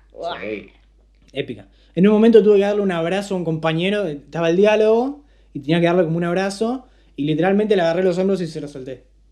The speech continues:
Speaker 3: Él me hizo, él me hizo lo mismo a mí. O sea, en, después vi el video, ahora ya no, ya se perdió ese video.
Speaker 2: Por
Speaker 1: Uy,
Speaker 2: suerte.
Speaker 1: por favor, queremos
Speaker 3: Eh, y es literalmente, tipo, le agarro los hombros y ya está.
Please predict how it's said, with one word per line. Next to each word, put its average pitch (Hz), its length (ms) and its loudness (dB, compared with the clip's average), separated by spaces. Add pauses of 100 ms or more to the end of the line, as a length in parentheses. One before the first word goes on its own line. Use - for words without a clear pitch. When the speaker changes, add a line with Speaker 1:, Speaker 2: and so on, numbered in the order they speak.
(960)
Speaker 3:
Él 226 200 10
me 247 80 10
hizo, 247 260 8
él 294 200 8
me 277 100 8
hizo 277 240 4
lo 226 80 6
mismo 233 240 4
a 208 40 -2
mí. 208 320 0 (800)
O 170 80 -2
sea, 156 420 -2 (380)
en, 175 280 2
después 165 280 0
vi 220 120 2
el 214 100 0
video, 214 600 0 (380)
ahora 165 220 0
ya 170 120 -6
no, 156 120 -4
ya 147 180 -12
se 135 120 -12
perdió 127 260 -10
ese 123 180 -12
video. 123 320 -10
Speaker 2:
Por 156 40 -10
Speaker 1:
Uy, - 100 -8
Speaker 2:
suerte. 147 180 -8
Speaker 1:
por 226 160 -14
favor, 208 320 -16
queremos 214 320 -16
Speaker 3:
Eh, 160 340 -4
y 147 160 -4
es 185 80 -2
literalmente, 202 580 0
tipo, 185 220 -2
le 180 100 0
agarro 233 260 4
los 208 160 0
hombros 240 400 0 (140)
y 139 320 -2
ya - 100 -20
está. - 160 -20